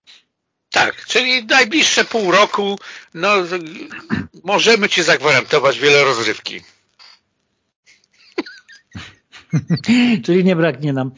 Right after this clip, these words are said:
Speaker 2: e, tutaj tematów do audycji. E, już naprawdę ostatnim z ostatnich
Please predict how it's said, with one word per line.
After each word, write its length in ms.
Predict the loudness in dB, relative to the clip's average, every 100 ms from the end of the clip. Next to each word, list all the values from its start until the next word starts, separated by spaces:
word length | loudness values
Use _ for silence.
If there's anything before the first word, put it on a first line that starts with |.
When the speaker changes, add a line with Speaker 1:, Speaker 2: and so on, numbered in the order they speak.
| -18 -20 -20 -12
Speaker 2:
e, 60 | -8 -6 -6 -6 -8 -10 -10
tutaj 300 | -8 -4 -4
tematów 480 | -2 -2 -2 -6 -8
do 160 | -6
audycji. 680 | -4 -4 -6 -2 -2 -2 -6 _ _ _ -20 _ -8
E, 320 | -4 -2 -2
już 280 | 2 0 0
naprawdę 500 | -4 0 0 0 0
ostatnim 540 | 0 -2 -4 -4 -8
z 60 | -8
ostatnich 580 | -10 -6 -8 -8 -12